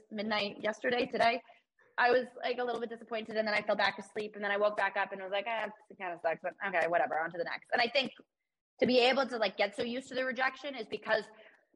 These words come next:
you've got things in the fire. That's the term that I use, where it's the yeses are coming in. So that might be getting tons of different guests who are big people on your podcast. So every week you've got a guest you're excited to interview who said yes.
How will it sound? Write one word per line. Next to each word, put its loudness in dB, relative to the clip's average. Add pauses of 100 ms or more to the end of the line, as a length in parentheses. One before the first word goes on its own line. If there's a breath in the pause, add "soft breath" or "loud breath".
(120)
you've 4
got 2 (160)
things -8
in -8
the -4 (120)
fire. 0
That's -2
the -10
term -8
that 0
I 4 (180)
use, -8
where 0
it's -14
the 8
yeses 0
are -2 (120)
coming -4
in. 0 (520)
So 6
that 6
might 0
be -4
getting 2
tons -6
of -12
different -6
guests 0
who 2
are 0
big 0
people -6
on 0
your -2
podcast. -4 (180)
So 0 (100)
every 2
week -4 (100)
you've -2
got 2
a 2
guest -2
you're -2
excited -2
to -6
interview -2
who -6
said -2
yes. 0